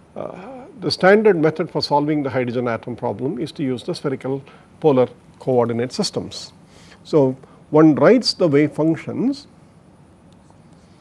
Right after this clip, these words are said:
in terms of the three polar coordinates or theta, phi,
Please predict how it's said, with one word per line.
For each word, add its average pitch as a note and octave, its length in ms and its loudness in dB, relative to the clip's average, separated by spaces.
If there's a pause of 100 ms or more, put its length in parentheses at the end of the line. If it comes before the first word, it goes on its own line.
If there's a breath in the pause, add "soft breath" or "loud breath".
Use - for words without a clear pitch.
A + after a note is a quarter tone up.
(340 soft breath)
in D3+ 180 2
terms F#3 460 -2
of C#3 320 4 (1600 loud breath)
the C#3 300 2 (100)
three G3+ 320 0
polar F3 340 2
coordinates C3+ 800 2
or C3 320 2 (640 loud breath)
theta, A#2 540 -6 (580 loud breath)
phi, F#3+ 540 -2